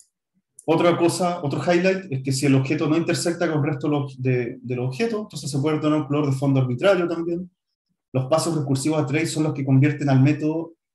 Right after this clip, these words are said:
esto es importante, un tema de lenguaje, eh, ray tracing, eh, ray tracer, disculpe, eh, son los algoritmos donde,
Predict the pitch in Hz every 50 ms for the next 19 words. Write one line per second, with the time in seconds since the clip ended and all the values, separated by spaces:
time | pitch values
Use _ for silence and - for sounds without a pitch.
0 | _ _ _ 151 156 160 180 175 - - 120 107 - 131 135 - - - - _
1 | _ _ 123 123 117 - - 143 147 147 143 135 127 127 123 123 135 165 170 -
2 | - 135 135 - - - _ _ _ _ _ _ _ _ _ _ _ _ _ _
3 | _ _ - 127 123 113 - - 127 165 170 - - 190 208 220 180 - - 156
4 | 156 156 160 - _ _ - 131 127 127 120 113 139 160 160 135 - 180 190 185
5 | 185 - 143 135 - - - _ _ _ _ 127 127 139 151 151 170 180 180 -
6 | - _ _ _ _ _ _ _ - 127 131 127 127 123 120 117 117 117 113 113
7 | - 78 - - _ _ _ _ _ _ _ _ _ _ _ - - 165 170 175
8 | 175 170 165 156 147 143 147 160 170 170 175 170 165 156 151 151 147 143 143 135
9 | 127 - -